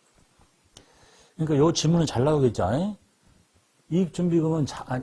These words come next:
이익준비금은 법정 적립금인데 언제, 얼마까지 적립해야 되냐면 요 돈의 절반에 달할 때까지 계속 쌓아놔야 된다니까, 여기다가. 그래서 나중에 결손이 생기거나 자본 전입하거나 이런 용도로 써라, 이런 얘기입니다. 현금 배당만 그래요.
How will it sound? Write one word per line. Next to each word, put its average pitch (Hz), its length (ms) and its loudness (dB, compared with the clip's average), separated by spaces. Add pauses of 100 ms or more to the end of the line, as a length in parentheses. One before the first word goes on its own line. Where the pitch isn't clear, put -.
이익준비금은 147 960 -2
법정 156 280 -2
적립금인데 123 800 0
언제, 151 300 0
얼마까지 170 500 -2
적립해야 117 360 -2
되냐면 110 480 -2
요 131 160 0
돈의 117 420 -2 (280)
절반에 165 460 0
달할 113 220 0
때까지 104 380 -4
계속 160 400 -2
쌓아놔야 202 420 0
된다니까, 92 460 -4
여기다가. 90 500 -4 (1000)
그래서 110 200 -4
나중에 117 400 0
결손이 131 400 0
생기거나 110 520 0
자본 110 340 -6
전입하거나 110 500 -4
이런 101 220 -2
용도로 92 280 -4
써라, 160 240 -6
이런 87 200 -4
얘기입니다. 95 640 -6 (920)
현금 233 480 -2
배당만 139 440 0
그래요. 98 520 -4